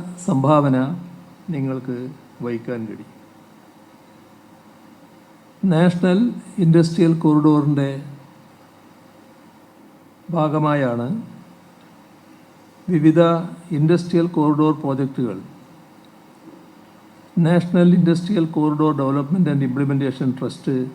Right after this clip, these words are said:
നടപ്പിലാക്കുന്നത്. ആ സാധ്യത എങ്ങനെ കേരളത്തിൽ പ്രയോജനപ്പെടുത്താം, അതിനെക്കുറിച്ചാണ്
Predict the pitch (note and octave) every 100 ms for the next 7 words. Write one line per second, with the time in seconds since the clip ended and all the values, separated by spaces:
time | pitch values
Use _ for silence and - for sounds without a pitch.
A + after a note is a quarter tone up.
0 | - - - - - - - - - -
1 | - - B2 C3 C3 B2+ A#2+ A2 G#2+ -
2 | - - - - - - - - - -
3 | - - - - - - - - - -
4 | - - C#3 F3+ E3+ D#3+ E3 A#3 D#3+ A#2
5 | C#3 - - - - - - - - -
6 | - - - - - - - C#3+ D3 D#3+
7 | D#3+ E3+ F#3 - - - - - - -
8 | - - - - - - - - - -
9 | D3+ E3 F3 E3+ F3 F3+ - - - -
10 | - - - - - - - - - -
11 | - - D#3 D3+ D#3 D#3+ D#3+ C3+ B2+ G#2+
12 | F#2+ - - - - - - - - -
13 | - - - - - - - - C#3 E3
14 | E3 D#3+ D#3+ C#3 C3+